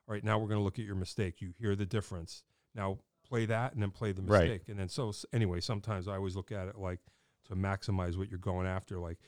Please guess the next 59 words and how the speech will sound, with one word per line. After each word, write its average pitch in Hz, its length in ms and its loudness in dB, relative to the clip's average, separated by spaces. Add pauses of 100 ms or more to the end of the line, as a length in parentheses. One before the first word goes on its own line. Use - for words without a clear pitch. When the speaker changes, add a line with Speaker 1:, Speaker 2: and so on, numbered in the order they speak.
(140)
Speaker 1:
so - 140 -2
you're 107 160 2
going 110 240 4
after 107 240 0
this 92 180 -4
one 104 280 -2
lick 127 240 -2
and 98 100 -6
you 101 80 -6
might 107 160 -2
have 101 100 -4
mistaked 127 480 -6
your 104 140 -16
way 95 220 -6
into 90 140 -8
two 107 280 -10
other 135 160 -2
ones. 87 320 -8 (280)
If - 60 -20
we 110 80 -4
bag 117 300 2
'em 107 80 -2
all 123 260 -2
up, 98 220 -4 (400)
going 117 240 4
after 117 220 -2
that 107 180 0
one 117 180 2
thing, 135 280 2
you 101 100 2
just 117 220 -2
learned 104 220 2
three 117 200 2
things. 107 500 0
Speaker 2:
Sure. 135 260 12
Speaker 1:
As 123 100 4
long 120 160 6
as 113 100 4
you 127 100 6
can, 98 360 4
you 110 80 6
know, 87 180 6 (240)
tag 127 300 2
'em. 120 300 2
Speaker 2:
And 107 120 12
one 123 140 12
of 123 100 12
'em 101 100 12
kinda 104 260 12
came 104 240 10
natural 98 420 12
to 95 100 4
you, 90 380 10
even 98 220 12
if 95 120 8
it 101 40 6
was 107 260 12
the 87 80 6
mistake. 80 480 4